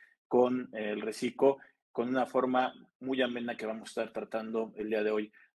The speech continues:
Así es que no se pierdan, vamos a estar platicando ahorita en unos cuantos minutitos. Eh, antes de darle la presentación, pues bueno, este, me gustaría invitarlos a que se suscriban al canal de YouTube de Rodrigo A. Ramírez Venegas,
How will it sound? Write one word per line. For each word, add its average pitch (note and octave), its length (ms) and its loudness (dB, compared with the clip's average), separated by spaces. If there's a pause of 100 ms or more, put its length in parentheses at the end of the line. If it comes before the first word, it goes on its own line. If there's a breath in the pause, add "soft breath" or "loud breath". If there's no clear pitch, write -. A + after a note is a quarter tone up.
Así B2 200 -2
es - 120 -4
que A#2 340 0
no A#2+ 200 -6
se A#2+ 160 -2
pierdan, C#3 540 2
vamos A2+ 260 -4
a - 40 -16
estar A2 240 -6
platicando A2 760 -6
ahorita G#2+ 300 -8
en G#2+ 80 -10
unos G#2+ 200 -14
cuantos - 320 -12
minutitos. F2 720 -20 (580 loud breath)
Eh, D3 320 8
antes E3+ 240 0
de D3 200 2
darle D3+ 260 0
la C3+ 140 -6
presentación, C#3 800 -12
pues F#3 120 -12
bueno, A2+ 360 -16
este, - 400 -16
me A#2 80 -12
gustaría A#2+ 320 -6
invitarlos B2 720 -4
a G#2+ 260 -6
que G#2+ 80 -10
se G2+ 140 -14
suscriban B2 420 -4
al G2+ 80 -6
canal A#2 260 -8
de A2 120 -6
YouTube A2+ 340 -4
de G#2+ 80 -6
Rodrigo A2+ 540 -4
A. A#2 80 4
Ramírez A2+ 380 -4
Venegas, B2 500 -2